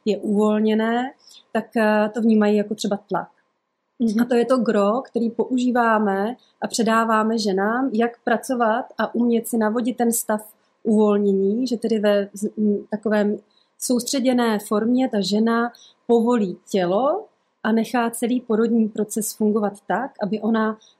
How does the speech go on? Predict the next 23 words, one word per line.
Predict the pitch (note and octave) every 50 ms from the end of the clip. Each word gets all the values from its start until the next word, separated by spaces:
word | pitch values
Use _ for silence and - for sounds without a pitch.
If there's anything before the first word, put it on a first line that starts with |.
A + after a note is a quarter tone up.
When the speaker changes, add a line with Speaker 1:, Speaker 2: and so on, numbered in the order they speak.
| - G#3+
Speaker 1:
eh, | G#3 G#3 G3
byla | F#3+ A3 A3 G#3+ G#3
vlastně | G3+ G3 G#3 G#3 - - A#3 A3 G#3+ G#3 G#3 G#3 G#3 -
součástí, | - - - A#3 A3 A3 - - A3+ G#3 G#3 G#3 G#3+ - - - C4 C4 C4+ D4 D4 _
ale | - G#3+ G#3+ G#3 G#3 G#3+
je | G#3+ G#3+ - _
odevzdaná | A3 A3 G#3 G3+ A#3 A#3 A3 G#3+ G3 G#3 G#3+ G#3+ G#3 G#3+ G#3+ G#3 F#3+ F#3 -
tomu | G3 F#3 F#3+ F#3
porodnímu | - F#3+ F#3 F3+ F3 F#3 F3+ F3+ F3
procesu. | - - F3 - - F#3+ - - - - G3+ _ _ _ _
Speaker 2:
Odevzdaná. | - G#3 A#3+ G#3+ F#3+ F3 G#3 G#3 G3 F#3+ F3+ E3+ _ _ _ _ - - _ _ _ _ _ _ - - - - - - - - - - _ _ _
Já | A#3 C4 B3 C4
jsem | C4 E4 E4
se | E4 F4
vlastně | C#4 D4 D4 C#4+ - D#4 D4
k | D4
vám | A3 A3+ A#3 A#3+ A#3
dostala | A#3+ - - B3 A#3+ B3
přes | A#3+ - B3 -
moji | A#3+ A#3+ B3 A#3+
kamarádku | - A3 A3+ A3+ A#3 A#3 - _ A3+
Míšu | A3+ A3+ A3+ -
Doubravovou, | G#3+ G#3 F#3+ F3 F3 F3 F3 E3+ E3 D#3 D#3 D3+